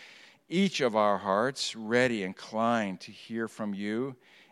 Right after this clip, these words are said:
and that you would give, um, wisdom to Pastor Charles as he shares from Scripture.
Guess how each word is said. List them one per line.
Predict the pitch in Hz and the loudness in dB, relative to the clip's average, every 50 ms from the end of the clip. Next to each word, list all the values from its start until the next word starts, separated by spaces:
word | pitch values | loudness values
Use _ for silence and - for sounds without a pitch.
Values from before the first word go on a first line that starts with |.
| _ - | _ -10
and | - 101 101 101 | -8 -6 -6 -6
that | 104 110 | -6 -6
you | 117 113 107 | -6 -4 -4
would | 107 95 | -6 -6
give, | 95 104 101 101 95 85 - - | -6 -4 -4 -4 -4 -6 -8 -10
um, | 104 92 90 87 85 80 82 - | -8 -6 -6 -6 -8 -10 -12 -8
wisdom | 117 113 113 98 - 104 98 92 | -6 -6 -6 -6 -8 -10 -10 -10
to | - 98 | -12 -14
Pastor | - - 101 92 92 - 95 87 | -10 -8 -8 -8 -8 -10 -14 -14
Charles | - - 95 90 87 87 90 - 90 | -12 -8 -8 -6 -6 -6 -8 -10 -12
as | 85 - | -14 -12
he | - 107 | -12 -12
shares | 98 - - - 92 87 85 85 85 80 - - - _ _ _ _ _ _ _ _ _ _ | -12 -12 -8 -6 -6 -6 -6 -6 -8 -10 -12 -14 -16 _ _ _ _ _ _ _ _ _ _
from | _ - 107 98 92 92 92 92 87 85 90 _ _ _ | _ -8 -6 -4 -4 -4 -6 -6 -10 -12 -16 _ _ _
Scripture. | - - _ 82 78 - - 62 | -18 -16 _ -18 -18 -18 -20 -20